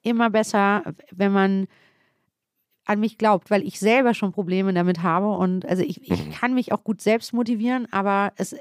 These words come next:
Speaker 1: es ist für mich einfacher, we-, wenn nicht das Umfeld auch noch, äh, mir sanft zu verstehen gibt, dass ich, dass ich da jetzt aber echt lange für brauche und, und, und keiner so überzeugt ist. Und, ähm
Speaker 2: Du hast gerade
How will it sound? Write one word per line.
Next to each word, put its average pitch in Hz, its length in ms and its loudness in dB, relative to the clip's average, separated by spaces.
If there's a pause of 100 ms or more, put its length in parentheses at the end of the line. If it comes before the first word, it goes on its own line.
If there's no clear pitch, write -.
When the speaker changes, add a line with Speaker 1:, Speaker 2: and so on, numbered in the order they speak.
Speaker 1:
es 180 160 -4
ist 208 120 -10
für - 60 -4
mich 214 220 -2
einfacher, 196 640 -4
we-, 185 180 -2
wenn 196 340 -2 (180)
nicht 208 280 -4
das 196 120 -4
Umfeld 214 640 -2 (800)
auch 196 220 -4
noch, 196 320 0
äh, 185 440 2 (760)
mir 202 420 2
sanft 202 380 -4
zu 196 100 -12
verstehen 196 540 0
gibt, 180 260 -2
dass 170 180 -4
ich, 180 300 -4 (180)
dass 185 200 -4
ich 175 100 -12
da 190 80 0
jetzt 185 260 -2
aber 180 320 -2 (320)
echt 190 240 -2
lange 185 220 0
für 175 140 -6
brauche 180 520 -2
und, 180 320 -8
und, 180 300 -8
und 185 160 -4
keiner 185 340 -6
so 175 120 -8
überzeugt 170 500 -6
ist. 170 240 -10
Und, 170 460 -8
ähm 160 380 -6 (120)
Speaker 2:
Du 110 80 -4
hast 120 160 -4
gerade 131 240 -4